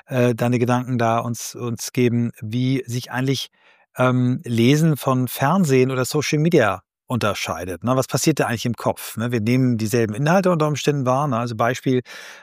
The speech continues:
Mami und ich haben beide zweiundzwanzig Bahn, äh, gelesen und waren dann ein paar Wochen später im, im Kino. So.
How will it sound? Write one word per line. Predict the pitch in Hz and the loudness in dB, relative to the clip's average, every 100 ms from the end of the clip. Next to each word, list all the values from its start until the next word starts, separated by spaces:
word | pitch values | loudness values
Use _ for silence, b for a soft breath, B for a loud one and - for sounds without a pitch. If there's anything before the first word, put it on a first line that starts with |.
| - | -4
Mami | 120 123 | 0 0
und | 113 | 0
ich | 120 131 | -2 0
haben | 120 | 2
beide | 113 120 120 b b b - | 2 2 0 b b b -6
zweiundzwanzig | - 120 117 113 110 | 0 0 0 -2 -2
Bahn, | - 120 123 160 - | 0 2 2 0 -2
äh, | 147 147 143 | 0 0 0
gelesen | 139 135 151 160 156 | 0 2 2 2 0
und | 131 131 | -2 -4
waren | 120 117 120 | 0 0 0
dann | 117 120 120 - 117 113 _ | 0 -2 -6 -10 -16 -18 _
ein | 110 | -8
paar | - 120 | -4 -2
Wochen | 113 | -2
später | - 123 117 107 | -2 -2 -2 -4
im, | 113 | -6
im | 113 107 | -8 -10
Kino. | 113 95 92 95 | -8 -8 -10 -12
So. | 98 | -12